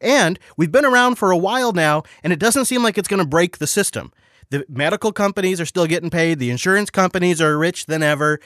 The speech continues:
And it doesn't seem like the people who don't pay their individual mandate are breaking the system. So I hate this shorthand. And here you have her going on and on about how horrible things are and how you never know what's gonna happen next.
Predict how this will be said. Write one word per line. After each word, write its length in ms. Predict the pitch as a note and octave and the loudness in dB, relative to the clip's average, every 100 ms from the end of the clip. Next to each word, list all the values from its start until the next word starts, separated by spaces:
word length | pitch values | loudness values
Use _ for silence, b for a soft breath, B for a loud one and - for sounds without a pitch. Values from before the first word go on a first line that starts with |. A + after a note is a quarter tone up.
| B B | B B
And 100 | D3 | -8
it 60 | D3+ | -4
doesn't 240 | G3 A3+ | -2 -2
seem 180 | A3 B3+ | -2 -2
like 140 | A3 | -2
the 80 | F#3+ | -4
people 300 | - G3 E3 | -4 -2 0
who 120 | E3+ | -2
don't 320 | C#3 D#3+ F#3+ - | 0 0 0 -6
pay 280 | F#3 G#3+ F3+ | -2 0 0
their 180 | D#3 | 0
individual 400 | D#3+ D#3 D#3+ D3+ | 0 -2 -4 -2
mandate 420 | C#3+ F3 G#3+ C3+ A#2 | 0 0 2 0 0
are 120 | C#3 | -2
breaking 520 | A2+ D3 E3+ F3+ D3 | 0 -2 -2 -2 -4
the 60 | C3+ | -4
system. 400 | G3 - B2 - | -4 -6 -10 -10
So 140 | B2+ | -6
I 80 | F#3+ | -6
hate 380 | D#3+ G#3 - - | -6 -6 -6 -6
this 120 | G#2+ | -8
shorthand. 520 | - G2 F2+ B1 - b b b b | -8 -10 -12 -16 -20 b b b b
And 140 | F#3 G#3+ | -2 0
here 160 | C#4 | 0
you 140 | C4 F3+ | 0 2
have 220 | E3+ C#3+ | 2 2
her 120 | C3 | -2
going 300 | B2 E3 F#3 | 2 4 4
on 180 | D3 C#3+ | 2 0
and 100 | B2 | 0
on 200 | G#2+ A2 | -2 0
about 180 | A#2+ A#2 | -2 0
how 200 | E3+ F3 | 0 2
horrible 340 | F#3 F3 D#3 | 2 2 0
things 260 | - A#2+ G#2+ | -2 -4 -4
are 240 | G2+ A2+ B B B - | -6 -8 B B B -4
and 120 | B2+ | 0
how 60 | |
you 120 | D3 D3+ | 2 2
never 240 | E3+ F#3+ | 2 2
know 320 | E3 C#3+ D3 b b - | 2 2 0 b b 0
what's 240 | C#3+ - | 0 2
gonna 220 | D#3 C3 | -2 0
happen 340 | B2+ - A#2+ D#3+ | 0 -2 -2 -2
next. 340 | G3 - | -2 -6